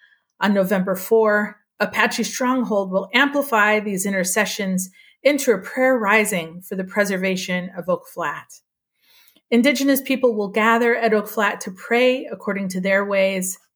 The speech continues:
and people of other faiths will also gather to encounter the holy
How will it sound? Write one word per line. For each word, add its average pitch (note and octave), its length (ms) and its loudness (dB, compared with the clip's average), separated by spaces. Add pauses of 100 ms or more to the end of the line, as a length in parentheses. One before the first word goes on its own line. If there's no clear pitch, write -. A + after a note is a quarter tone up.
(440)
and G#3+ 160 2
people B3+ 300 2
of A3+ 100 0 (120)
other C#4 200 4
faiths F#3 460 -2
will G3+ 240 -2
also B3+ 340 4
gather F3+ 680 -2
to - 120 -2
encounter A#3 560 0
the A3 120 0
holy F#3+ 680 -2